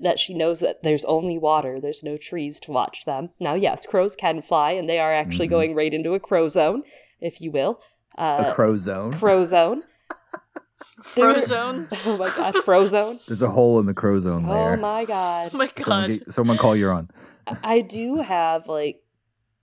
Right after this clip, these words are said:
Speaker 1: two tangentially related thoughts about this. I don't know, Zach, I don't know if you've actually seen this episode. I don't know, you don't watch Doctor Who, do you?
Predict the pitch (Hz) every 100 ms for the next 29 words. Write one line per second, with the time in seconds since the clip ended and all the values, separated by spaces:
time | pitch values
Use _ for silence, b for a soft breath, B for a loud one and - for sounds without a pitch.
0 | _ - 190 180 170 160 156 143 139 151
1 | 165 139 139 139 131 - 135 139 - -
2 | 131 - 147 139 - - _ _ _ _
3 | _ _ _ 185 247 233 180 180 175 -
4 | 180 214 202 220 208 170 156 170 165 143
5 | 139 - 156 - 165 104 - 160 196 -
6 | 180 - 208 170 185 175 - 214 247 202
7 | 139 - 139 123 131 127 131 160 202 254